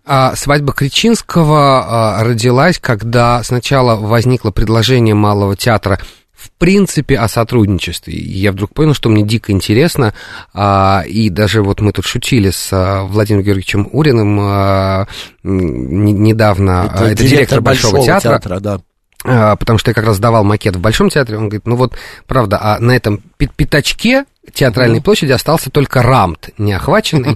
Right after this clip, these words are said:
Speaker 2: <laughs> Вами.
Speaker 1: Вот, да, потому что там Дмитровка уже, потому что там и в Театре нации, и в М-, в Московском художественном был спектакль, в Театре оперетты.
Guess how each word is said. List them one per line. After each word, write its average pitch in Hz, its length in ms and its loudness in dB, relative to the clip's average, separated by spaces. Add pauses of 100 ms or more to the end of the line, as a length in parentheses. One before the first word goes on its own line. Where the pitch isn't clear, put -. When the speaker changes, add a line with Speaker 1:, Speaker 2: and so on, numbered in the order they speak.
(120)
Speaker 2:
<laughs> 117 140 0
Вами. 127 380 2
Speaker 1:
Вот, 120 400 2
да, 113 340 0
потому - 240 -2
что 117 140 -2
там 104 100 0
Дмитровка 156 680 0
уже, 139 240 2
потому 120 180 -2
что - 140 -8
там 104 160 2
и - 20 2
в - 40 -4
Театре - 260 -2
нации, 135 440 0
и 107 180 0
в 87 100 -6
М-, 101 160 -4
в 92 80 -6
Московском 104 440 -2
художественном 131 400 0
был 113 120 2
спектакль, - 460 -2
в - 20 -4
Театре 101 260 0
оперетты. 202 380 0